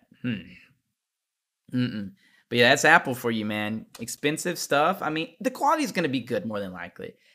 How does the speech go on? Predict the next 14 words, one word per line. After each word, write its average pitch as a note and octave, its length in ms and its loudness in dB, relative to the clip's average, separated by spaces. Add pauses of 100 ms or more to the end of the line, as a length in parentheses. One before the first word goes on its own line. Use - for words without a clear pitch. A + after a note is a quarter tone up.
(100)
I'll E3 120 4
give G3+ 180 4
Apple E3+ 280 2
that. F#2 360 -6 (340)
They - 220 4
charge G#3+ 340 2
you A3+ 100 2
a F3+ 60 4
lot C3 320 6
for F3 260 2
it, C#3+ 100 2
but A#2+ 160 0
the A#2 60 -2
quality, F3 960 -2